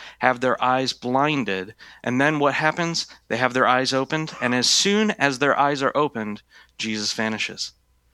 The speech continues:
So that poetic flourish there, don't, don't miss it. It's beautiful.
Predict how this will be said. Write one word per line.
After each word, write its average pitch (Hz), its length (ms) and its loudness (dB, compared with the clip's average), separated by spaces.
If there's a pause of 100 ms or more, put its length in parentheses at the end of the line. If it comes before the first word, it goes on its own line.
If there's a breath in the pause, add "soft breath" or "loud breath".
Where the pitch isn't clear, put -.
(220 loud breath)
So 147 120 2
that 151 240 4
poetic 180 460 2
flourish 175 580 2
there, 104 260 -2
don't, 127 280 -2 (100)
don't 147 220 -2
miss 151 260 0
it. 95 180 -8
It's 110 140 -10
beautiful. 120 500 -4